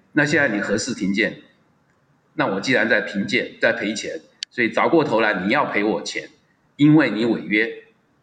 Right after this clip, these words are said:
好，算了，赔钱。赔完钱之后，你要重新开始，你是不是要重新再找厂商？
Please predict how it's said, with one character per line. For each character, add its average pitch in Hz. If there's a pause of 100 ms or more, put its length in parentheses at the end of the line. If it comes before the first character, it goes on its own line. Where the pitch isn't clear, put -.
(640)
好， 113 (160)
算 127
了， 95
赔 110
钱。 92 (220)
赔 156
完 180
钱 160
之 156
后， 131
你 98
要 117
重 113
新 151
开 151
始， -
你 101
是 131
不 127
是 127
要 120
重 113
新 131
再 131
找 98
厂 90
商？ 98